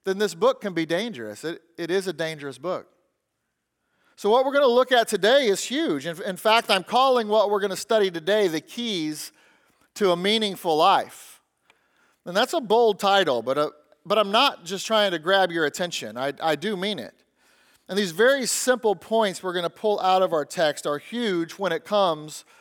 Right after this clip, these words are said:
to building for the Lord. They, they are so important for your family and your home, and they are so important for this church.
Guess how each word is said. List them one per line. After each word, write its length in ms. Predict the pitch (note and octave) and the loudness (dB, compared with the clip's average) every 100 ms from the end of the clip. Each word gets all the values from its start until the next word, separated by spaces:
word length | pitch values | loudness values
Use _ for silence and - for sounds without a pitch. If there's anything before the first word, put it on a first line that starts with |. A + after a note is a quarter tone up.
| _ _ _ - | _ _ _ -6
to 120 | F#3 | -6
building 560 | C#3 G3 A#3 G3+ F#3 | 0 4 4 2 -2
for 140 | D#3 F#3 | -6 -2
the 120 | D#3+ | -2
Lord. 360 | D#3 G3 G3 D#3 | 0 2 2 2
They, 200 | E3 D#3 C3 - _ | 0 0 -6 -20 _
they 80 | F#3 | 0
are 100 | E3 | 0
so 380 | - A#3 A#3+ A#3+ | 0 2 4 4
important 540 | F#3+ - A#3+ A#3 F#3 | 0 0 2 2 -4
for 120 | - | -4
your 240 | F#3 F3 D#3+ | 0 2 2
family 680 | - G#3 A#3 G3+ D3+ C#3+ | -2 -2 -2 -2 -4 -6
and 140 | E3 E3+ | -8 -4
your 220 | E3+ D#3 | -4 -2
home, 440 | F#3 A#3+ G#3 E3+ | 0 2 2 0
and 80 | E3 | -2
they 120 | E3+ | -2
are 180 | D#3 C#3 - - | -2 -4 -10 -20
so 260 | - B3 A#3 | -8 0 0
important 420 | F#3 - A3 E3+ | 0 -2 -2 -2
for 120 | F3+ | -6
this 200 | D#3+ D3 | -4 -4
church. 580 | - F#3 C#3+ - - - | -6 -6 -6 -8 -16 -18